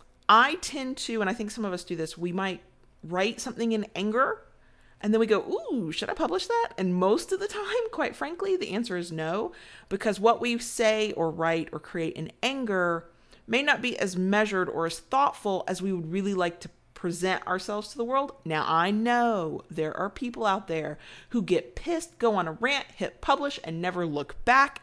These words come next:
And if that works for them, more power to them. I am not that person.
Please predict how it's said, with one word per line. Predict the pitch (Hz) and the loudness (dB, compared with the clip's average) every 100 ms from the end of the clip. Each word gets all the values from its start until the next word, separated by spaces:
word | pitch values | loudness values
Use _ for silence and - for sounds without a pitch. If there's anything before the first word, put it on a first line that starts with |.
| - | -6
And | 175 156 - - | -4 -4 -6 -8
if | 165 - | -8 0
that | 247 - | 0 0
works | 208 233 - | 0 0 -2
for | 254 | -2
them, | 262 254 247 - | 0 0 -2 -8
more | 156 160 185 | -6 0 2
power | - 180 180 | 2 2 2
to | 180 | 0
them. | 135 110 104 - _ _ _ | -4 -6 -8 -14 _ _ _
I | - | -4
am | 127 | -2
not | 247 160 | 2 2
that | 196 196 | 2 2
person. | - 330 254 240 240 | 2 2 0 -4 -4